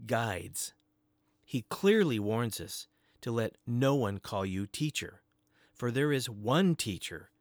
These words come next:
and that is Jesus. And to let no one call you father, because there's only one Father, God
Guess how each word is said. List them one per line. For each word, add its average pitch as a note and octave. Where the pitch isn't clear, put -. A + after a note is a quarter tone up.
and G#2
that F#2+
is A#2
Jesus. D3
And B2+
to C#3+
let C#3+
no C#3
one D3+
call C#3
you B2
father, D3+
because B2+
there's C3+
only D3
one C#3+
Father, -
God G2